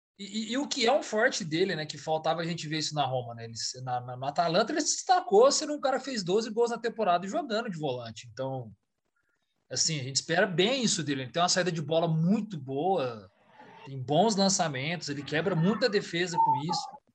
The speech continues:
e o Mourinho é um cara que procura profundidade, né,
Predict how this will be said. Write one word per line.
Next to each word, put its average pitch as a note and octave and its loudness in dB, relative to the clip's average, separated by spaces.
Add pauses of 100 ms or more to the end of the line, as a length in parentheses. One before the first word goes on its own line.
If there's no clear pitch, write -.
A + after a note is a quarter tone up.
(100)
e F#3+ -4
o F3+ -4
Mourinho G3 6
é A#3+ 6
um B3 0
cara G#3+ 4
que G3 -10
procura F#3 0
profundidade, D#3+ -2
né, A2+ -14